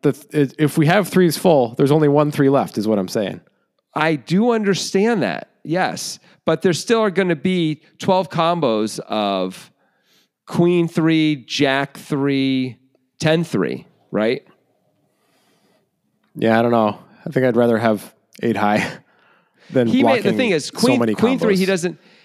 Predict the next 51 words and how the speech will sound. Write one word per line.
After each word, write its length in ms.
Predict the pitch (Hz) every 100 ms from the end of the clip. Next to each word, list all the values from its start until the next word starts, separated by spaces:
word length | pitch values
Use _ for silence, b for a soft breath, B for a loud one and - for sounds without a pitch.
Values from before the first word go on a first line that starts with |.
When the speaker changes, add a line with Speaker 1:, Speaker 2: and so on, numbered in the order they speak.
| b _
Speaker 2:
He, 200 | - 135 - _ _ -
queen 260 | - 240 269
three 160 | 247
is 100 | 202
weird 160 | 175 196
'cause 140 | 180 -
queen 240 | - 226
three, 160 | 233 208
he's 160 | 180
not 140 | 170 160
gonna 140 | 160
check 240 | 143 156 -
raise 180 | 135 123
all 180 | 110
in 80 | 107
anyway. 300 | 117 104 71
He 120 | 90
can 100 | 131
call 260 | 123 143 135
with 120 | 87
queen 240 | - 85 76
three 180 | 87 -
if 80 | -
he 80 | -
wants, 340 | 58 - -
right? 220 | 98 - b _
Those 200 | 208 247
are 60 |
hands 200 | 214 202 180
that 100 | 165
he 100 | 156
could 200 | 160 - -
Speaker 1:
Yeah. 0 | 165 143
Speaker 2:
consider 220 | 226 233 214
calling 420 | 175 180 160 107
with. 240 | 71 - _ b _
I 140 | 180
don't 100 | 233
know 100 | 247
that 100 | 220
he's 140 | 180 143
<laughs> 120 | -
going 260 | 139 175 240
to, 420 | - 311 - 349 - b b
but 100 | -
he 100 | 180
could 140 | 233 220
at 80 | 196
least 180 | 185 -
consider 420 | 156 - 120 73
it. 180 | -